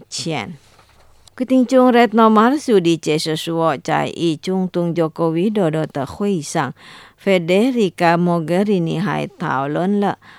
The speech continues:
防止激进化和移民问题。Retno 强调，因为印度尼西亚被看作是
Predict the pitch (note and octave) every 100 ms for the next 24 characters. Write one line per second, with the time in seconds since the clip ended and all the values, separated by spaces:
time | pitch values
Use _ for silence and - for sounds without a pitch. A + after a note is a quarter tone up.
0 | _ _ F3+ E3 C#3+ C#3 E3+ D#3+ - A#3
1 | G3+ F3+ G3 F#3 F#3+ F#3 F3+ F3 F#3 E3+
2 | E3 - A3 G3 F#3+ F#3 F3+ C#3 C3 F3+
3 | D3 - - - - F3 D#3+ - F3 E3+
4 | - A3 A3 G#3+ G3+ G#3 F#3 E3 E3 E3+
5 | D#3 D#3 D#3 E3 F3 F3 E3 F#3 B3 G#3+
6 | - E3 D#3+ D3+ D3 D#3 - A#3+ G#3+ F#3+
7 | F#3 F#3+ E3 - F3